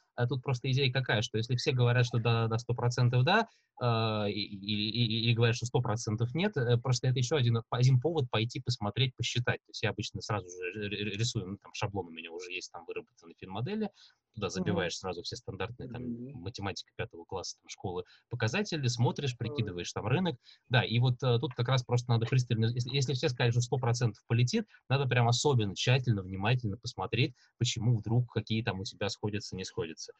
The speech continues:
Speaker 2: Мгм.
Speaker 1: Вот, если нет, то это, наоборот, еще один повод понять, что, скорее всего, э, ниша-то, в общем-то, окей,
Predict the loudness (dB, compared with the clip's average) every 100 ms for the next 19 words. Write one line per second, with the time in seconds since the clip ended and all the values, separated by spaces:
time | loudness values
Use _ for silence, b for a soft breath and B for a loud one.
0 | -12 -6 -4 -2 -2 -2 0 0 0 0
1 | 0 2 4 4 4 4 2 2 2 2
2 | 0 0 0 -2 -2 0 0 0 0 0
3 | -2 -6 -4 -2 -4 -4 -2 -2 b b
4 | -6 -4 0 2 2 0 -4 -4 -6 -4
5 | -4 -6 -4 0 0 -2